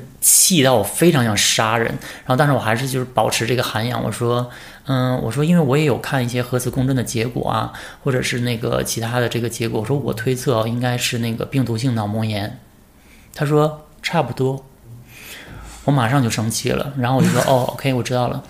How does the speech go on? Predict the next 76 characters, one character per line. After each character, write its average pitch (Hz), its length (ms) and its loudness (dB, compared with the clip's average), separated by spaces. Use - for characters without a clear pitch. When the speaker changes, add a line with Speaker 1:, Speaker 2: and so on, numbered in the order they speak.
Speaker 1:
然 135 80 2
后 147 60 4
我 131 60 4
当 143 180 4
下 139 160 4
我 110 80 2
就 117 80 -2
跟 123 140 0
我 117 40 2
妈 117 200 -2
说 120 160 -2
：“我 110 60 -4
说 117 100 -2
我 110 80 -4
要 113 80 -2
转 - 220 -8
院， 123 120 -4
我 127 80 -4
一 120 80 -2
定 127 80 0
要 127 320 -2
去 120 260 -6
上 120 240 -2
海 110 180 -4
再 123 120 -6
看 123 320 -4
一 123 60 -6
下。” - 180 -4
因 180 120 4
为 196 200 8
我 117 100 0
觉 117 60 -2
得 156 60 2
你 156 120 2
做 160 200 0
科 - 220 0
学 131 200 2
的 120 80 2
人， 110 120 0
你 110 80 0
不 113 140 -4
能 117 160 2
这 131 80 0
么 139 100 2
模 113 160 0
棱 127 120 2
两 113 200 0
可， - 280 -4
或 190 100 2
者 143 80 4
说 139 180 2
你 117 140 4
可 143 140 2
以 151 100 4
说 131 320 2
我 113 80 0
们 110 100 2
目 160 160 4
前 117 400 -2
推 - 180 0
测 139 220 0
是 117 100 -2
这 123 120 0
样 117 240 0
的， 71 120 -2
然 117 140 0
后 139 80 2
呢， 127 200 2
你 120 160 -2
给 123 140 0
我 135 180 4
开 135 240 -2
的 123 80 0
所 117 200 -2
有 131 100 2
的 117 220 -2